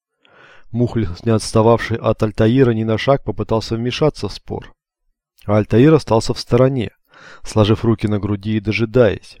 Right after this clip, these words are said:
пока спорщицы остановятся перевести дух,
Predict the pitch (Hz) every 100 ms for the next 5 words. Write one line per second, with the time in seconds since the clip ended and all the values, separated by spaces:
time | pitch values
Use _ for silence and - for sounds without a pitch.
0 | - 101 - 101 - 151 151 113 - -
1 | - _ _ _ - 98 - 101 113 110
2 | - - 107 104 110 - 131 127 123 -